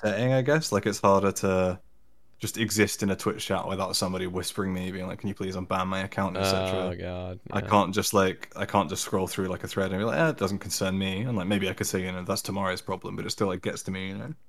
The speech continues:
Speaker 2: Yeah, that's
Speaker 1: So
Speaker 2: fair.
Speaker 1: it's like, I, I lose a little bit of, like, the escape or, like, the solace that I took in the game. But, um,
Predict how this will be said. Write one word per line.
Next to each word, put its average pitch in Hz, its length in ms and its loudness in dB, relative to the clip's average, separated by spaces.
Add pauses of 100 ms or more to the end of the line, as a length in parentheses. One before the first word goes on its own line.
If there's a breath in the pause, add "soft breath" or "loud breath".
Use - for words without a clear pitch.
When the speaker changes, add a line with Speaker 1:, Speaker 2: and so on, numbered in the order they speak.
Speaker 2:
Yeah, - 440 -10 (160)
that's - 200 -14 (140)
Speaker 1:
So 110 80 4
Speaker 2:
fair. 101 60 4
Speaker 1:
it's 98 120 0
like, 101 140 4
I, 110 240 6
I 110 120 4
lose 123 260 4
a 113 40 4
little 101 260 2
bit 95 200 -2
of, 98 140 -4
like, 92 240 -4
the 95 140 -4
escape 92 520 -4
or, 98 40 -2
like, 95 140 -2
the 92 120 -6
solace 101 460 -4
that - 120 -2
I 127 60 0
took 131 240 -4
in 135 100 -2
the 131 80 -2
game. 147 380 -2 (1040)
But, 98 220 -4
um, 92 460 -4